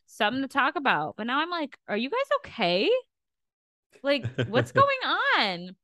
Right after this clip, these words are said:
Speaker 1: Okay, here's the thing. It follows this girl, which, oh my God,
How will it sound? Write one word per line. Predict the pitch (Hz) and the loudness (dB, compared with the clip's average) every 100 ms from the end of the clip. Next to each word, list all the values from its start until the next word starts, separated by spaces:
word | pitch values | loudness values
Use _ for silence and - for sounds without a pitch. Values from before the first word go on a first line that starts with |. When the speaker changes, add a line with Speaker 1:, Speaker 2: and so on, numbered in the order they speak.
| _ _ _ 254 | _ _ _ -6
Speaker 1:
Okay, | 320 254 165 | 2 2 2
here's | 208 302 | -2 -6
the | 349 | -6
thing. | - 269 185 | -8 -6 -6
It | 202 | -4
follows | 233 233 269 302 | 0 2 0 -4
this | 320 302 | -8 -10
girl, | 240 233 220 220 | -4 2 2 2
which, | 208 - - | -4 -8 -16
oh | 185 | -18
my | |
God, | 180 | -18